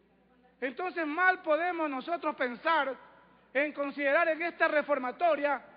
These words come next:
a los estudiantes de cuarto y quinto año. Esta,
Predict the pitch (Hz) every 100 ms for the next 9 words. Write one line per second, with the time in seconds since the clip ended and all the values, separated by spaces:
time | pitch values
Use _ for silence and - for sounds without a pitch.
0 | - _ _ _ 247 269 262 262 277 302
1 | 330 285 302 277 247 294 320 311 311 -
2 | 277 214 294 247 277 269 277 262 196 175
3 | - _ _ _ _ _ _ _ _ _
4 | 302 330 320 320 311